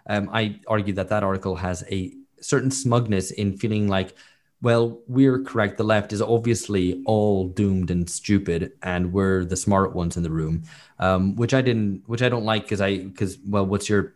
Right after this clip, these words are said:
solution? You know, uh, we're all fucked here, and, um, insofar as we align with the left, however, whether you describe yourself as post-left or not, you still, um, you know, hold to ideas of equality, liberty, and fraternity, or whatever,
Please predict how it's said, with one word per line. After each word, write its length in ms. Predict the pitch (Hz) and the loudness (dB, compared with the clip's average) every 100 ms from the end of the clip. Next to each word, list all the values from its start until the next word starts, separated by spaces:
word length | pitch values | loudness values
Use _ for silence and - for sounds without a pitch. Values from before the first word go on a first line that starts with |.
| _ | _
solution? 680 | - - 98 90 85 85 82 | -10 -4 0 0 -2 -2 0
You 80 | 98 | 2
know, 160 | 95 92 | 0 -2
uh, 80 | |
we're 200 | 95 104 | 0 2
all 380 | 101 101 95 - _ | 4 4 2 -4 _
fucked 340 | - 104 - | 0 0 0
here, 320 | - 87 87 87 | -6 -4 -4 -2
and, 300 | 90 90 87 - - - | -2 -2 -4 -10 -16 -2
um, 220 | 92 90 - | 0 2 2
insofar 480 | 107 107 - 104 98 | 2 2 2 2 2
as 160 | 90 | 0
we 240 | 95 98 92 | -2 -2 0
align 360 | 98 95 95 | 0 0 0
with 240 | 95 87 - 98 | 0 -2 -6 -4
the 80 | 92 | 0
left, 380 | 92 92 82 - | 2 0 -2 -4
however, 300 | 92 95 - | 0 0 0
whether 180 | 95 92 | 0 0
you 80 | |
describe 240 | 90 87 90 | 0 -2 -2
yourself 260 | 90 90 | -2 -4
as 120 | 85 - | -4 0
post-left 500 | 101 92 92 87 95 | 0 2 -2 0 2
or 40 | |
not, 340 | 98 87 87 | 2 2 -2
you 60 | 87 | -6
still, 360 | - 98 87 - - - - | 0 0 0 -4 -20 -20 -2
um, 720 | 87 82 85 80 78 90 90 - - | 0 2 2 2 2 -2 -8 -10 -4
you 140 | 110 | 0
know, 100 | 85 | 0
hold 300 | 80 98 87 | 4 4 4
to 80 | 90 | 0
ideas 280 | 85 90 87 | 2 0 0
of 120 | 85 | -2
equality, 420 | - 90 87 85 | 0 2 4 2
liberty, 460 | 82 82 82 82 82 | 0 0 0 0 0
and 100 | 80 | -2
fraternity, 500 | 85 92 87 85 85 | -2 0 2 0 0
or 120 | 80 | 0
whatever, 500 | 90 87 85 87 | 0 0 0 -2